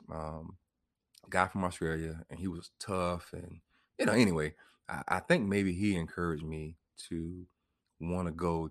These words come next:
to Australia. It's definitely not because of those, uh, what is it, those, those snakes they have in Australia. It's not because of that. <laughs> But I definitely come to Australia.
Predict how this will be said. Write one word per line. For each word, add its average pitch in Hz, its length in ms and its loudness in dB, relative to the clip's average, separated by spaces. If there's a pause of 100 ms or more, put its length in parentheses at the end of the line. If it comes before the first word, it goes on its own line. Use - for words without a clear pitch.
(140)
to 80 380 -4 (260)
Australia. 78 720 -6 (1080)
It's 82 160 -4
definitely 98 300 0
not 92 120 -2
because 87 220 -2
of 82 60 -2
those, 78 240 -2
uh, 67 360 -4 (400)
what 117 120 -4
is 82 160 -4
it, 78 40 -8
those, 82 200 -2
those 82 180 -4
snakes 90 300 0
they 82 100 -2
have 87 200 -2
in 85 200 -2
Australia. 85 480 -4 (320)
It's 90 100 0
not 87 120 4
because 80 220 0
of 73 60 -2
that. 73 160 -6 (720)
<laughs> - 60 -10
But 95 420 2 (640)
I 80 60 -6
definitely 85 360 -2
come 80 140 -6
to 80 100 -8
Australia. 78 440 -6